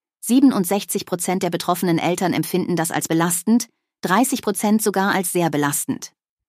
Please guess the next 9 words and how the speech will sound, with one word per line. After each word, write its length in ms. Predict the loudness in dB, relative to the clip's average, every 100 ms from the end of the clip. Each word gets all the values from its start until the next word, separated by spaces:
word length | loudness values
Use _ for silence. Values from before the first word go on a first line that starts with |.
| _ _ _
Knapp 260 | 0 0 0
die 140 | 0
Hälfte 320 | 0 0 2
nimmt 200 | 2 2
Urlaub 480 | 2 2 4 2 0
oder 160 | -2 0
baut 240 | 0 0 0
Überstunden 560 | 0 0 0 0 0
ab, 240 | 0 -2